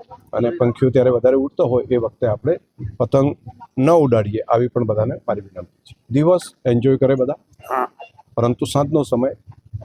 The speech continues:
Speaker 1: આપણે પ્રકૃતિ માટે પણ ધ્યાન રાખીએ. ગાય માટે પણ એટલો બધો ગોળ કે લાડુઓ ન ખવડાવી દઈએ કે ઘણી વખત વધારે પડતું ખવડાવવાને કારણે એક જ દિવસે પુણ્ય ના કરી દઈએ, બીજા દિવસે પણ ખવડાવી શકાય, ત્રીજા દિવસે પણ ખવડાવી શકાય.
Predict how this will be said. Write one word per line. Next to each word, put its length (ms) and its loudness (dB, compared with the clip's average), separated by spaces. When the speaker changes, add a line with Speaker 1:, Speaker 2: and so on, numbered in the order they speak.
Speaker 1:
આપણે 260 0
પ્રકૃતિ 420 0
માટે 240 -4
પણ 140 -4
ધ્યાન 280 -10
રાખીએ. 500 -14
ગાય 220 4
માટે 300 2
પણ 280 0
એટલો 260 2
બધો 200 4
ગોળ 280 4
કે 160 2
લાડુઓ 340 4
ન 120 4
ખવડાવી 380 0
દઈએ 200 0
કે 260 0
ઘણી 200 -2
વખત 300 -2
વધારે 280 4
પડતું 260 2
ખવડાવવાને 480 2
કારણે 320 2
એક 200 0
જ 20 -2
દિવસે 280 2
પુણ્ય 260 2
ના 140 4
કરી 200 0
દઈએ, 240 -12
બીજા 200 4
દિવસે 260 2
પણ 180 2
ખવડાવી 320 2
શકાય, 300 0
ત્રીજા 280 2
દિવસે 260 2
પણ 140 4
ખવડાવી 340 2
શકાય. 300 0